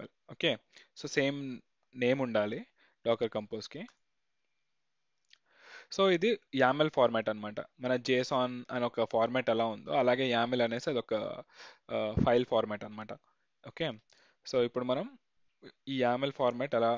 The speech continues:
యూజ్ చేయాలో చూద్దాం. So, ఇందులో మనం ఫస్ట్ Docker Compose వెర్షన్ మెన్షన్ చేస్తాం. కరెంట్గా వెర్షన్ త్రీ కాబట్టి వెర్షన్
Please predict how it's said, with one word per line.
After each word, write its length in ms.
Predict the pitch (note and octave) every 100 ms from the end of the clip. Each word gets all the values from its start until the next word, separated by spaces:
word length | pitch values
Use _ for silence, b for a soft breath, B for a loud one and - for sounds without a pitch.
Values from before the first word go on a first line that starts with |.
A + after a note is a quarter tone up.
| - _ _ _ B2+
యూజ్ 140 | B2
చేయాలో 200 | A#2 A2+ -
చూద్దాం. 220 | G#2 - _ _ _ _ _ _ _ _ _ _ _ _ _ _ _ _ _ _ _ _ _ -
So, 80 | G3 E3
ఇందులో 200 | D#3 D#3+
మనం 140 | D#3 G#3+ A3 -
ఫస్ట్ 340 | C#3+ D3 - F3+ C#3+
Docker 220 | B2+ C#3 C#3
Compose 280 | B2+ C#3+ A#2
వెర్షన్ 280 | A2 B2+ A#2
మెన్షన్ 260 | G#2+ A#2 G#2+
చేస్తాం. 260 | G#2 G#2 A2+ -
కరెంట్గా 360 | B2+ B2+ C3+ E3+ D#3 - A#2
వెర్షన్ 300 | A2+ B2 -
త్రీ 120 | A#2+ A#2+
కాబట్టి 280 | A2+ A2 - D3
వెర్షన్ 260 | A2 B2